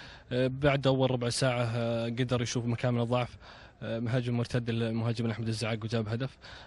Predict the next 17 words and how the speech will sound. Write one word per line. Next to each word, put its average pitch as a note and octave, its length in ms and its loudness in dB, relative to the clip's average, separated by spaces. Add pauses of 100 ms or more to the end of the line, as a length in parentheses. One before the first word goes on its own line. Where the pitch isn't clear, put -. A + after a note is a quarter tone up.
(100)
بإذن D#3 160 8
الله C#3+ 160 8
الشوط C3 220 2
الثاني B2+ 300 4
يتعدل B2+ 320 2
الوضع B2 300 4
إن A#2 80 -2
شاء C3+ 160 2
الله، B2+ 100 2
ونجيب، A#2+ 360 0
آه، A2+ 260 -2 (340)
أكثر B2 240 2
من A2 120 0
هدف G#2+ 220 -4
إن G#2+ 60 -4
شاء G#2+ 180 -8
الله. G#2 100 -16